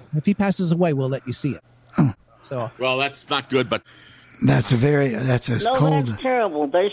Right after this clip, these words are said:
Speaker 4: should let, if they know that somebody's that close to dying, they should let you see 'em. You're not gonna give 'em anything.
Speaker 3: Well, you know, but then if they do it for one person, they gotta do it for everyone
Speaker 1: Right,
Speaker 3: else,
Speaker 1: they're worried
Speaker 3: Jennifer.
Speaker 4: Well,
Speaker 1: about
Speaker 4: I
Speaker 1: her
Speaker 4: thought that
Speaker 1: giving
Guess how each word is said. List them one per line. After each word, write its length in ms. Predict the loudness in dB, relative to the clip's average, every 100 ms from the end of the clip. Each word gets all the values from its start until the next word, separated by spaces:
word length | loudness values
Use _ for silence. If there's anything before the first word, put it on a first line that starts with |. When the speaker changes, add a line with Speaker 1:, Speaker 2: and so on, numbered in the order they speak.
| -6
Speaker 4:
should 180 | -10
let, 300 | 0 2 2 0
if 200 | -2 2
they 180 | 2
know 280 | 2 4 2
that 200 | 2 0
somebody's 540 | 0 0 0 0 -4 0
that 280 | 2 2 0
close 220 | 0 0 -2 -14
to 40 |
dying, 520 | -2 2 4 2 2 2
they 180 | 0 -2
should 180 | -8 0
let 180 | 0 0
you 120 | -10 -4
see 160 | 0
'em. 120 | 0 2
You're 100 | 2
not 240 | 2 2
gonna 200 | 0 0
give 200 | 0 0
'em 160 | 0 0
anything. 560 | -2 -4 -4 -4 -4 -6 -12 -14 _ -20 -4
Speaker 3:
Well, 260 | -2 -2 -6 _ -20 -20 -10
you 100 | -2
know, 100 | -2
but 160 | -2 -2
then 100 | -2
if 80 | -2
they 120 | -2
do 120 | 0
it 60 | -2
for 100 | -4
one 200 | -4 -4
person, 320 | -2 -4 -2
they 60 | -2
gotta 180 | -2 -2
do 140 | -4
it 60 | -2
for 120 | -2
everyone 220 | 0 0
Speaker 1:
Right, 80 | 0
Speaker 3:
else, 80 | 0
Speaker 1:
they're 80 | 2
worried 180 | 2 2
Speaker 3:
Jennifer. 40 | 2
Speaker 4:
Well, 60 | 2
Speaker 1:
about 80 |
Speaker 4:
I 40 | 0
Speaker 1:
her 40 | 0
Speaker 4:
thought 180 | 0 0
that 160 | 0
Speaker 1:
giving 100 | 2